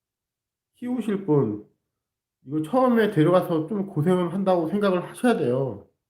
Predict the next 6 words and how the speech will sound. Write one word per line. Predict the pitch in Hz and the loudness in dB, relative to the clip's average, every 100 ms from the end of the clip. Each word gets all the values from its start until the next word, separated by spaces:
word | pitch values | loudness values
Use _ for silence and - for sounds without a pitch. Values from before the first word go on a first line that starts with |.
| _ _ _ _ _ _ _ _ _ _ _ _ _ _ _ _ _ _ | _ _ _ _ _ _ _ _ _ _ _ _ _ _ _ _ _ _
장담하는데 | - 175 214 226 196 180 160 185 104 - - _ _ - | -12 0 2 4 6 4 4 4 2 -4 -14 _ _ -14
강아지보다는 | 131 165 226 226 220 196 147 | -4 0 2 4 6 6 4
덜 | 131 | 2
할 | 123 | 2
거예요. | 113 98 82 85 _ _ _ _ _ _ _ _ _ _ _ _ _ _ _ | -2 -4 -6 -16 _ _ _ _ _ _ _ _ _ _ _ _ _ _ _
장담해요. | 151 196 208 190 120 - | -8 -2 2 2 2 -2